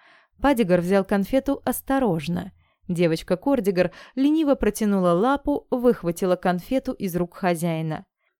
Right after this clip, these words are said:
Повелитель слегка пожурил ее за этот жест, хотел лишить ее лакомства, но та проворно сунула конфету в рот прямо с фантиком. Хозяин рассмеялся. Подобные развлечения с животными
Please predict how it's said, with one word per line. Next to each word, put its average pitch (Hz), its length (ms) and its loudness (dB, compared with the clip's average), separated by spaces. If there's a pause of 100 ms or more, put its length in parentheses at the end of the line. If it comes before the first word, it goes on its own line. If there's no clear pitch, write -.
(120)
Повелитель 240 760 2
слегка 285 480 -2
пожурил 254 560 2
ее 175 240 2
за 160 140 -2
этот 165 260 2
жест, 208 440 0 (360)
хотел 285 380 0
лишить 233 380 -2
ее 226 200 2
лакомства, 165 720 0 (320)
но 214 160 4
та 294 200 0
проворно 226 560 2
сунула 202 400 -2
конфету 180 540 -4
в 165 100 -4
рот 277 280 0 (260)
прямо 285 240 0
с - 60 -6
фантиком. 156 680 -4 (400)
Хозяин 180 440 0
рассмеялся. 165 840 -2 (380)
Подобные 185 460 0
развлечения 175 680 -4
с 165 60 -8
животными 202 600 0